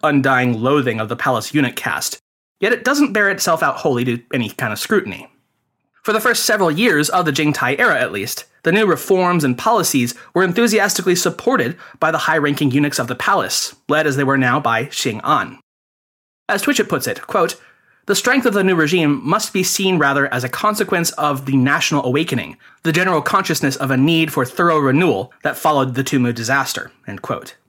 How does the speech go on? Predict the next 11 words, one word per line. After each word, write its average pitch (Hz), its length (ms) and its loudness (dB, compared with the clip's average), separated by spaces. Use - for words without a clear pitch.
Moreover, 185 460 2
even 254 220 2
though 208 100 2
the 175 120 0
eunuch 165 400 0
supreme 202 520 2
of 131 80 0
the 135 160 0
era, 113 300 0
Wang 139 260 2
Zhen, 131 400 -2